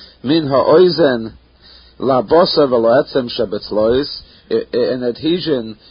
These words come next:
between one of the small lobes, one of the ears of the lung, to the flesh or the bone of the ribs, V'Hasircha Dvuka B'Shteihem, and this adhesion is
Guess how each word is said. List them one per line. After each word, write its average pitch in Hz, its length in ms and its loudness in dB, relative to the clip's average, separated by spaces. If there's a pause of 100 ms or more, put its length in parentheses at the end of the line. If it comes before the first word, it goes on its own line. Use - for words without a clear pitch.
(140)
between 131 500 -2
one 180 200 0
of 151 140 -2
the 131 80 -2
small 156 440 0
lobes, 127 520 0
one 147 140 -4
of 127 120 -8
the 127 120 0
ears 143 500 0
of 110 160 -6
the 117 80 -2
lung, 113 420 -2 (480)
to 139 100 -2
the 117 220 -2
flesh 160 420 0
or 131 140 2
the 127 100 0
bone 123 680 0 (320)
of 123 200 0
the 107 120 -2
ribs, 143 540 -4 (480)
V'Hasircha 123 840 2
Dvuka 127 480 0
B'Shteihem, 110 680 -2 (320)
and 123 260 -4
this 139 180 0
adhesion 143 640 0
is 117 240 -4